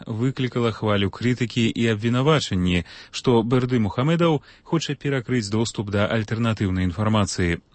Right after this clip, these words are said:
Прэзідэнт Туркменістану загадаў дэмантаваць спадарожнікавыя антэны з дамоў у Вашгабадзе.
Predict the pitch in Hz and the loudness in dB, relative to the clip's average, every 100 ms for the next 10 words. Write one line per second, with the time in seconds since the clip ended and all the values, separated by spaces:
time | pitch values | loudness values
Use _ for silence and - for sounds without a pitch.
0 | - - 147 143 139 135 143 131 147 147 | -12 -2 0 2 2 2 -2 0 2 2
1 | - 156 95 85 87 90 110 123 120 120 | 2 2 2 0 0 0 2 2 0 0
2 | 131 131 117 123 135 120 - - - 104 | 0 0 0 0 2 0 -2 -10 -4 -2
3 | 101 95 104 - 104 117 123 - 165 151 | 0 0 -2 -2 0 0 0 0 2 2
4 | 139 110 110 139 127 113 120 120 120 120 | 0 -2 -2 0 2 2 2 2 0 0
5 | 110 135 143 147 95 87 | 0 0 2 2 2 -2